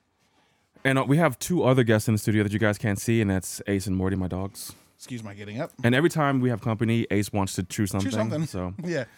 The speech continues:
Speaker 1: that's what we're
Speaker 2: No, I'm,
Speaker 1: battling.
Speaker 2: I'm excited about Midnight Suns. Uh, also, the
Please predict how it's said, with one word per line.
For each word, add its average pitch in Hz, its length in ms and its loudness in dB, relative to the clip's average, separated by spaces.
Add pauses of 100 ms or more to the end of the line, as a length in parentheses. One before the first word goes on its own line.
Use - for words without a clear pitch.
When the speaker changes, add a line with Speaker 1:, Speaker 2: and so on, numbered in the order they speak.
Speaker 1:
that's 98 160 -4
what 85 100 -2
we're 85 180 -4 (120)
Speaker 2:
No, 185 180 -2
I'm, 165 60 2
Speaker 1:
battling. - 300 -2
Speaker 2:
I'm 208 160 -2
excited 202 160 -8
about 180 140 -6
Midnight 143 280 -8
Suns. 117 480 -12
Uh, 139 240 -6
also, 185 400 -4 (180)
the 160 240 -8